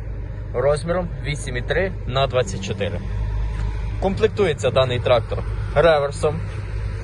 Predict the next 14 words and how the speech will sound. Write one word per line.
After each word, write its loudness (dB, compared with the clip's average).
ручною 4
коробкою 4
передач 2
на -2
чотири 0
передачі 2
і 0
ще 4
чотири 2
рівня 0
понижаючих 2
передач. 0
Також 2
рычаг 2